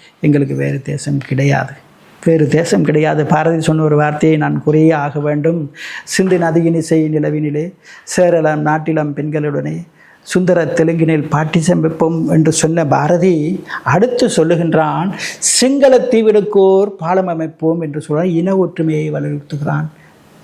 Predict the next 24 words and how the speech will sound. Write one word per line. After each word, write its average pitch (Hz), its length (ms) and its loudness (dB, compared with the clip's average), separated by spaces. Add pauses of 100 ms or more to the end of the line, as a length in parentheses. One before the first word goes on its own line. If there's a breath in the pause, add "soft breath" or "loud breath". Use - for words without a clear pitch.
மிகச்சிறந்த 240 680 4
உலக 202 320 2
புரட்சி 180 340 0
கவி 170 180 2
பாரதி. 147 460 0 (460 loud breath)
அடுத்த 190 420 0
வரியை 139 340 2
சொல்லுகிறான், 143 720 0 (480 loud breath)
"சேதுவை 202 600 4
மீடறுத்தி 175 840 -4 (120)
பாதை 214 340 0
சமைப்போம்" 156 560 -6
என்று 151 180 -6
சொல்லுகிறான். - 560 -10 (420 loud breath)
நாங்கள் 151 220 2
பாரதி 151 420 0
காலத்துக்கு 147 400 -2
சொல்லுவோம், 151 420 -2 (680 loud breath)
இலங்கை 170 360 2
இந்திய 160 280 2
உட்புறவு 151 600 -2
நட்புறவு 151 480 0
நீடிக்க 151 440 -4
வேண்டும். 139 460 -6